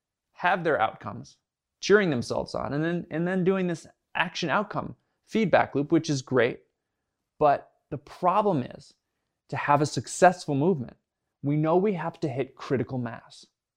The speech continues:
And we have to hit critical mass of awareness. We have to be able to reach eighteen or twenty percent of our population understanding this, comprehending it, such that actions and outcomes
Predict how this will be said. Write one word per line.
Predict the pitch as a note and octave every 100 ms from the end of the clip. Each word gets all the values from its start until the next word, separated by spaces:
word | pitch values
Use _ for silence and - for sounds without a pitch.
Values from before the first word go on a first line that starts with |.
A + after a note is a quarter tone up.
| _ _ _ _ C3
And | C3+
we | B2+
have | C#3 F3+
to | G3
hit | F3 -
critical | - D3+ D3+ D#3+
mass | B2 A2+ - -
of | A#2
awareness. | B2 G#2+ A#2 A2 A2 - - - _ _ _ _
We | - C#3
have | - D#3+ E3
to | F3
be | F#3
able | E3+
to | E3+ D#3
reach | F3+ - -
eighteen | F3 - F#3+ F3+ D#3
or |
twenty | - F3 F3
percent | E3+ D3 E3+
of | D3
our | C#3
population | C3 C3+ B2+ C3 D#3+ D#3+ C#3 - _ _ -
understanding | F#3 G#3+ A3 - - F#3+ A3+ G3+ B2
this, | - - - _ _ _ -
comprehending | F3+ G#3+ A#3 G#3+ F#3+ G3 E3
it, | B2 - _ _ _ _ _ _ _
such | - - A3 C#4 - -
that | - - _ _ _ _
actions | E3 G3+ - - B2+ B2+ - _ _
and | D#3+ -
outcomes | E3 F#3+ - - -